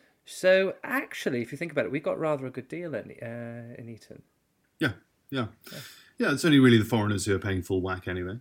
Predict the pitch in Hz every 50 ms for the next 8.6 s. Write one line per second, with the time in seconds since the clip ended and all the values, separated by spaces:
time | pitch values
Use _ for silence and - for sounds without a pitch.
0 | - _ - - 120 113 110 110 104 - - 101 104 - 104 110 107 110 113 113
1 | - 123 120 117 117 110 113 - 113 110 117 117 113 110 113 117 117 113 - -
2 | - 120 110 - 113 107 104 104 104 98 95 - - 104 95 95 92 95 92 -
3 | 127 127 120 127 123 123 123 110 107 104 92 95 98 95 95 95 95 104 135 156
4 | 143 - 147 135 - 135 123 139 131 127 - 151 147 123 - - - - - -
5 | - - - - 180 180 - 151 139 123 120 110 - - 120 113 110 107 101 110
6 | 104 104 - 113 - 107 98 95 90 92 90 92 92 - - 90 - - 95 -
7 | 92 90 87 90 87 87 - 104 98 98 95 - - - - - - 123 110 98
8 | 90 - - 117 104 - 151 156 165 170 -